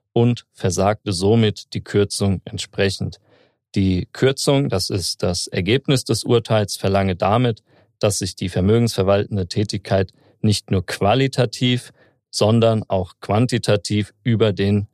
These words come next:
gesamten Erhebungszeitraum erstrecken muss. Immerhin blieb das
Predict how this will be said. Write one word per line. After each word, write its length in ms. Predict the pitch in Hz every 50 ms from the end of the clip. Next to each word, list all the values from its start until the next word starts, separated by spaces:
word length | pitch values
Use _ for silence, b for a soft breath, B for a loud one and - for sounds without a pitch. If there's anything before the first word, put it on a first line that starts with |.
| _ _
gesamten 500 | - 90 92 95 - 104 - - 104 98
Erhebungszeitraum 1200 | - - 95 90 87 92 98 98 98 98 95 92 - - - 92 92 90 - - 95 90 90 87 -
erstrecken 640 | - - 104 - - - 107 98 90 - 92 87
muss. 300 | 87 92 - - - - b b b b b b b _
Immerhin 440 | - 117 110 107 104 98 101 95 92
blieb 340 | - - 123 139 139 - _ _ _ _ _ _
das 380 | - 104 104 107 - - -